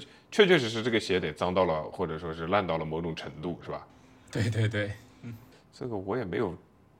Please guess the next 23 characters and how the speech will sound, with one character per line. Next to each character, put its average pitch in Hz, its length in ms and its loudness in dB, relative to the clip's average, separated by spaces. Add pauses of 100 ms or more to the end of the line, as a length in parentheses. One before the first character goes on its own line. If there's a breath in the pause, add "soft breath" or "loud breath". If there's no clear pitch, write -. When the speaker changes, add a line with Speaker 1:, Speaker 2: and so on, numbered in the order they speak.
Speaker 1:
这 160 120 -2
么 139 120 0
费 135 240 2
过 110 100 0
鞋， - 280 -2
我 92 160 0
也 95 100 2 (300)
不 - 80 -2
太， 113 160 -2
不 - 140 -8
太 - 120 -2
能 101 220 -2
理 131 200 -4
解， - 240 -4
可 - 120 -14
能 151 100 -10 (160)
我 - 100 -6
还 95 80 -4
没 101 220 -4
亲 - 240 -6
眼 95 100 -2
见 123 280 -2
过。 - 120 -10